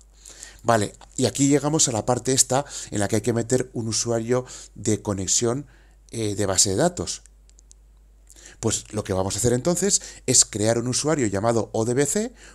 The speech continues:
con contraseña O D B C, y que sea un usuario sin ningún permiso,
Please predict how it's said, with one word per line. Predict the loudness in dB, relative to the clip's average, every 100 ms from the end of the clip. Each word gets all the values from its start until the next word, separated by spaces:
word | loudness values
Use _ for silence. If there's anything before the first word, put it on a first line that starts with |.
| -2
con | -2
contraseña | 0 -2 0 0 -2 -4 0
O | 0
D | 2
B | 0
C, | 0 -2 -6 -18 -20 -14 -10
y | 0
que | 4
sea | 4 4 2
un | 0
usuario | 0 0 0 2
sin | 2 2 -2
ningún | -4 -2 0
permiso, | 0 0 -2 -2